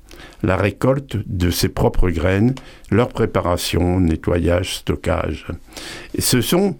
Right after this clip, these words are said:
les semences paysannes. Elles garantiront vos prochaines récoltes et votre alimentation dans le futur.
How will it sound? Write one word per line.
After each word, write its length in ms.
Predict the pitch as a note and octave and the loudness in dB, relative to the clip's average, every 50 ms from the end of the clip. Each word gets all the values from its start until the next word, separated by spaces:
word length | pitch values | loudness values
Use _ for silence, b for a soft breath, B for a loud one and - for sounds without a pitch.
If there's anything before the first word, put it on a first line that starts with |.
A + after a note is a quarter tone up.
| - - | -4 0
les 240 | F#2+ G#2+ B2 - - - | 2 2 2 2 -2 -8
semences 680 | - - - - A#2 A#2 A#2 A#2 B2 C3 C3 - - - - - | -8 -6 -2 2 4 4 6 6 4 2 0 -2 -8 -12 -16 -2
paysannes. 680 | - C#3+ C#3 B2+ A2 F#2+ G2 F2 D#2+ E2 D2+ D2 C#2+ C2+ - B B B B B B B | 0 2 4 4 4 4 2 2 2 2 0 -2 -2 -4 -8 B B B B B B B
Elles 200 | - - F2+ F2+ | -2 0 0 2
garantiront 640 | F2+ G#2 G2+ G#2+ A2 G#2+ - - A2 G#2 A2 G#2+ G2 | 2 2 2 4 2 0 2 2 2 2 4 4 2
vos 180 | F#2 F#2+ F2 D#2+ | 2 2 0 2
prochaines 420 | - - - G2+ - G#2 G2 F#2 | 4 4 4 4 2 2 2 2
récoltes 640 | D#2 E2+ D#2+ - - F2+ F#2+ G#2+ C3 - - - B B B B B B B B - | 0 -2 -2 0 0 0 0 0 -2 -6 -10 -16 B B B B B B B B 0
et 200 | - B2+ - - - - - - | 2 2 2 0 -4 -12 -8 -2
votre 280 | - F2+ G2 - - F#2 | 0 0 0 2 0 2
alimentation 760 | F2 E2+ D#2+ D#2+ E2 D#2+ - F2 D2 - - - F2 E2 | 2 2 2 2 2 2 0 -2 -4 -4 -2 -2 0 0
dans 100 | D#2 D2 | 0 0
le 60 | C#2+ - | -2 -4
futur. 580 | - - D#2 - - D#2 D2+ D2 - C#2+ D2+ | -4 -6 -6 -4 -4 -4 -2 -2 -2 -4 -4